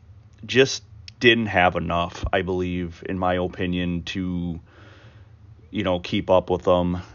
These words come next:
And, and I think a lot of people knew that kinda going in,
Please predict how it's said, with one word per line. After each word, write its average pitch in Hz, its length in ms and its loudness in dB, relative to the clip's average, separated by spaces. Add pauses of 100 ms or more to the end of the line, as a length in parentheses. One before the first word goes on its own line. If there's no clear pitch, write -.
(200)
And, 95 840 0 (760)
and 127 240 0
I 143 100 4
think 139 160 2
a 120 40 8
lot 95 240 6
of 87 60 -4
people 87 360 -4
knew 85 220 -4
that 87 260 -2
kinda 87 220 -4
going 87 360 -2
in, 85 400 -6